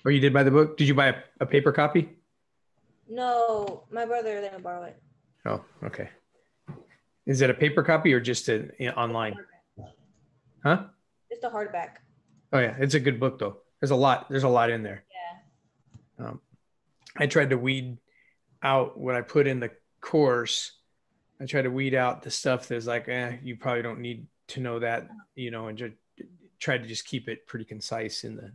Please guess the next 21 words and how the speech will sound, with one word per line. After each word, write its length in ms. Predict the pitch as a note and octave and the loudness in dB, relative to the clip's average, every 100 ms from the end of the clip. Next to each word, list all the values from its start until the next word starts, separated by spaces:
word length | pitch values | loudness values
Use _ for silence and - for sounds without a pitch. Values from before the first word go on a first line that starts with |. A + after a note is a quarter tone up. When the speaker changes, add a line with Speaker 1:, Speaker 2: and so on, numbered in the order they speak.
| - | -18
Speaker 1:
in 160 | G#2+ | -18
the 60 | - | -16
Speaker 2:
Okay. 80 | - | -14
Speaker 1:
course 200 | G#2+ - | -14 -14
itself. 300 | _ - A2 - _ _ _ _ _ _ | _ -16 -16 -16 _ _ _ _ _ _
So, 400 | - - A2 - _ _ _ _ - - _ _ _ _ D3 | -12 -10 -10 -12 _ _ _ _ -20 -20 _ _ _ _ -10
um, 260 | A#2 A2+ G2+ _ _ _ _ _ _ _ _ _ _ _ _ _ _ _ - - _ _ _ | -8 -8 -14 _ _ _ _ _ _ _ _ _ _ _ _ _ _ _ -18 -18 _ _ _
time 240 | - C3+ A#2 | -8 -6 -6
is 140 | A2 | -8
it? 160 | G#2 - | -10 -10
I 80 | A2+ | -10
don't 100 | A2+ | -10
wanna 220 | G#2 G2+ _ - | -12 -14 _ -16
let, 160 | - - | -10 -8
drag 260 | C3 A2+ | -6 -6
this 200 | A2 G#2 | -6 -8
out. 240 | A2 G#2 - - _ _ _ _ _ _ _ _ _ _ _ _ _ | -8 -8 -12 -20 _ _ _ _ _ _ _ _ _ _ _ _ _
We're 100 | C3+ | -2
gonna 140 | C3 A#2+ | 0 0
talk 260 | B2 A#2 | 0 0
about 320 | A2 A2 A2 | -2 -2 -2